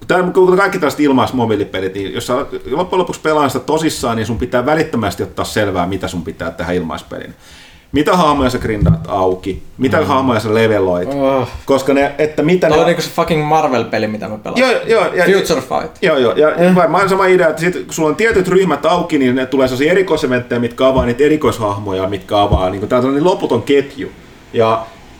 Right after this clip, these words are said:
Speaker 1: koska tässä on mukana P V P:tä tietenkin, niin P V P:ssä sä et pysy mitenkään messissä kuin sillä.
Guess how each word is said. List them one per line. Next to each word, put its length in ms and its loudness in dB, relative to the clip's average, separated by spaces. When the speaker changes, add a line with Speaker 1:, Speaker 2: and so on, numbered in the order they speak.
Speaker 1:
koska 200 -2
tässä 180 0
on 40 4
mukana 200 0
P 100 -6
V 340 2
P:tä 220 -2
tietenkin, 580 0
niin 280 0
P 40 0
V 260 4
P:ssä 260 -2
sä 100 4
et 60 -2
pysy 180 0
mitenkään 380 2
messissä 480 0
kuin 160 -10
sillä. 320 -6